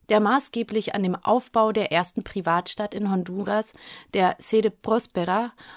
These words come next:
auf der Karibikinsel Roatán mitgewirkt hat.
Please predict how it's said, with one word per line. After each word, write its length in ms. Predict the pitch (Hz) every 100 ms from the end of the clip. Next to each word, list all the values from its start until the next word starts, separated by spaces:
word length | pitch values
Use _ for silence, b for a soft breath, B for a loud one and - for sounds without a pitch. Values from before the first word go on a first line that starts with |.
| B
auf 180 | - 240
der 120 | -
Karibikinsel 800 | 233 214 226 247 247 233 240 240 -
Roatán 640 | - 185 180 180 196 226 220
mitgewirkt 640 | 208 - 160 160 - -
hat. 240 | 156 -